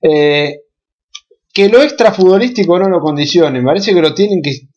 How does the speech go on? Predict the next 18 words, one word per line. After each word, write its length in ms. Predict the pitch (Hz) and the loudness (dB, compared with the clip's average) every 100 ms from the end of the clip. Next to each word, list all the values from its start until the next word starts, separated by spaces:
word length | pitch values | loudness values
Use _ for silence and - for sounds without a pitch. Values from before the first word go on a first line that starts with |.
| _ | _
saber 460 | - - 127 170 185 | -6 -2 2 2 0
llevar 380 | 170 160 185 143 | 2 4 4 2
a 80 | |
Fernández. 560 | - 120 120 113 101 98 - - - - | -2 -4 -2 -4 -4 -6 -10 -20 -20 -6
Yo 160 | - 220 | -2 2
creo 200 | 240 214 | 2 4
que 60 | |
Bragarnik, 640 | 202 190 196 202 226 196 202 _ - | 4 6 4 4 -2 -6 -8 _ -6
que 100 | 139 | -6
es 180 | 135 - | -4 -4
su 140 | 139 | -2
representante, 1000 | 135 151 156 - 170 175 147 135 151 151 _ _ _ - - 147 | 0 0 -2 -2 0 0 0 -2 -6 -10 _ _ _ -20 -6 2
lo 200 | 175 226 | 4 6
va 160 | 214 | 4
a 80 | 170 | 4
tratar 420 | 143 131 143 135 | -2 -2 -2 -2
de 160 | 131 127 | -4 -2
cuidar, 460 | 135 139 127 113 | 0 0 0 -2